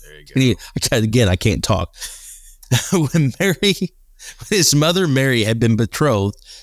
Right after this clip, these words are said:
Speaker 2: to Joseph, before they, they came together, she was found to be with child from the Holy Spirit. "Behold, thus a virgin shall conceive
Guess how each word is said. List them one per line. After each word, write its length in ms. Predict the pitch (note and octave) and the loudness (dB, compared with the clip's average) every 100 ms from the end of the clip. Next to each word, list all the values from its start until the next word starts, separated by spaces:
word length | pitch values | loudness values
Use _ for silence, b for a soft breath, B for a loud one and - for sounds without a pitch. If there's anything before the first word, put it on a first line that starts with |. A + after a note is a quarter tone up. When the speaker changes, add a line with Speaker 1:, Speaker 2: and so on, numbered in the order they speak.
| B | B
Speaker 2:
to 140 | - G#2+ | -8 -2
Joseph, 640 | C3 C3 C3 - D#2+ F2 - _ - - | 0 2 2 0 -2 -8 -14 _ -18 -2
before 360 | A2+ - D#3+ E3+ | -2 0 0 2
they, 260 | C3 G2+ | 2 2
they 240 | G2+ A2 G#2+ | 2 2 0
came 380 | - B2+ C#3 - - | 0 2 2 -2 -10
together, 580 | A2+ A2+ G#2+ F2+ F#2 G#2+ _ _ _ _ _ _ - - _ | -2 2 2 2 -2 -6 _ _ _ _ _ _ -20 -20 _
she 140 | - C#3 | -2 2
was 140 | B2 | 2
found 340 | - C3+ C3 A2+ | 2 2 2 2
to 60 | |
be 100 | G#2+ | 4
with 160 | G#2+ G2 | 4 2
child 500 | - A2+ G#2+ F2+ F2+ - - - | 0 0 2 0 -4 -8 -20 -6
from 120 | A2 | 0
the 80 | G2+ | 2
Holy 200 | F2 G2 | 2 2
Spirit. 460 | - - G#2+ F2+ - - | 0 0 0 0 -4 -2
"Behold, 600 | G2+ - - C3+ G2+ G2+ | 0 0 0 2 2 2
thus 300 | A2+ G#2 - | 2 4 2
a 80 | G#2 | 0
virgin 460 | G2+ A2+ A#2+ G#2 F#2 | 0 2 2 2 2
shall 220 | - G2 | 2 2
conceive 640 | G#2 F#2 - - D3 E3 | 4 2 2 2 2 0